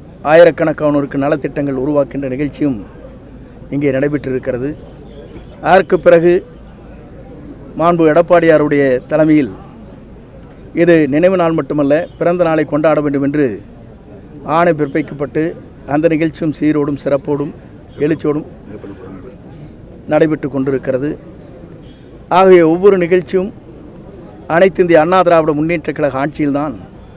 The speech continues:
மாவீரர் தீரன் சின்னமலையுடைய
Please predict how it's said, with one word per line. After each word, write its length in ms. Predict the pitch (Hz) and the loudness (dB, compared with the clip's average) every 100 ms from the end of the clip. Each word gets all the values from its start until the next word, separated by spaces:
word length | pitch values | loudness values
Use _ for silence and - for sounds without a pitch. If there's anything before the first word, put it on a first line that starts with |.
| - - - - - | -20 -20 -20 -20 -18
மாவீரர் 580 | 131 160 165 160 151 156 - - - - - - - - - | -6 -2 0 0 0 -4 -8 -20 -20 -20 -20 -20 -20 -12 0
தீரன் 300 | 175 170 151 | 2 2 0
சின்னமலையுடைய 600 | 156 165 160 156 143 | -2 0 0 0 2